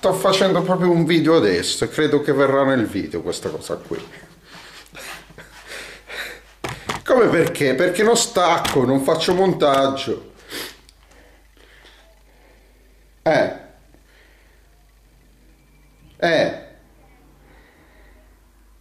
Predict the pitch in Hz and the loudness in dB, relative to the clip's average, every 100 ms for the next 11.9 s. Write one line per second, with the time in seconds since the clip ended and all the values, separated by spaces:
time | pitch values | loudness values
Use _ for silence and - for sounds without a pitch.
0 | - 160 - 220 247 - 226 185 143 - | -8 -2 -2 0 0 2 2 2 2 2
1 | 185 202 202 202 202 123 98 95 98 90 | 0 2 2 2 2 0 0 -4 -6 -6
2 | - 107 135 147 147 151 156 160 143 135 | -8 -8 -2 2 2 2 0 2 2 2
3 | 139 120 117 170 196 - 95 - - - | 2 4 4 4 2 0 -4 -4 -10 -20
4 | _ _ _ _ _ _ _ _ _ _ | _ _ _ _ _ _ _ _ _ _
5 | _ _ _ _ _ _ _ _ _ _ | _ _ _ _ _ _ _ _ _ _
6 | _ _ _ _ _ _ _ _ _ _ | _ _ _ _ _ _ _ _ _ _
7 | _ _ _ _ _ _ - - _ - | _ _ _ _ _ _ -20 -20 _ -20
8 | - - - - - _ _ - 226 190 | -20 -20 -20 -20 -20 _ _ -4 0 2
9 | 151 - - - - _ _ _ _ - | 0 -4 -14 -20 -20 _ _ _ _ -4
10 | 165 165 - - - - 156 143 107 90 | 2 4 2 0 -10 -4 2 4 4 2
11 | 76 - - - _ - 151 139 | -2 -4 -16 -20 _ -4 -2 -2